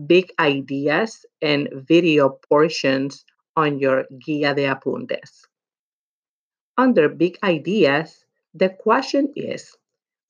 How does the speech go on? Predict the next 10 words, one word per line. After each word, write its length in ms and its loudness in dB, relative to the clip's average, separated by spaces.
"Why 480 2
is 240 0
proper 560 -2
nutrition 800 -2
so 360 2
important?" 800 0
And 280 0
provide 500 0
three 240 -2
examples. 840 -6